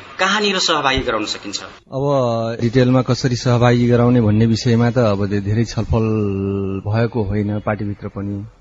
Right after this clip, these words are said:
Speaker 2: तर मुख्य त सहभागी क-, गराउनु पर्छ। अब कसरी सहभागी गराउन सकिन्छ त्यो त अब बहस गरेर नै त्यो टुङ्गो लगाउने कुराहरू भयो, होइन? अब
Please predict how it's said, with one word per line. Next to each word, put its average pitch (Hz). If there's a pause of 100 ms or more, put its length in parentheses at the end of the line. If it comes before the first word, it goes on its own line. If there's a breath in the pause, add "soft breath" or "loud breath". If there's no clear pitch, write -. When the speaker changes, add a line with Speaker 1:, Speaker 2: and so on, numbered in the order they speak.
Speaker 2:
तर 117
मुख्य 131
त 135
सहभागी 151
क-, 147 (260)
गराउनु 170
पर्छ। 139
अब 110 (260)
कसरी 175
सहभागी 156
गराउन 147
सकिन्छ 139
त्यो 131
त 143
अब 104
बहस - (100)
गरेर 110
नै 117
त्यो 110
टुङ्गो 110
लगाउने 104
कुराहरू 101
भयो, 104
होइन? 113
अब 131